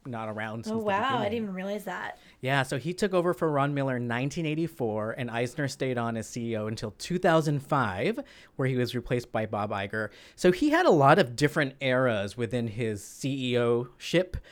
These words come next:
Speaker 1: Um, so let's talk
Speaker 2: Mm-hmm.
Speaker 1: about the eighties. And this is when a lot of stuff happened, like Disney World expanded.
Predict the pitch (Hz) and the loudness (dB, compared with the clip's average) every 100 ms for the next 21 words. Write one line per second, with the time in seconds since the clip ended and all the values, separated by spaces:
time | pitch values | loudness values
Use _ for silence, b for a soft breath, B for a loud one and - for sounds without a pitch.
0 | B B B 139 127 123 123 139 156 175 | B B B 2 4 4 0 2 4 4
1 | 180 170 175 139 135 120 127 113 101 90 | 2 0 2 2 0 -6 -4 -6 -6 -8
2 | 92 - B B B 131 127 123 120 120 | -12 -14 B B B -2 2 2 0 2
3 | 151 151 156 147 131 123 117 123 - 117 | 0 2 -2 0 0 2 0 0 -2 -4
4 | 117 107 110 104 98 92 139 139 151 135 | -2 -4 -4 -6 -8 -4 -2 0 0 2
5 | 131 135 135 - - 127 123 127 123 123 | 0 0 -4 -8 -6 -4 -2 0 2 2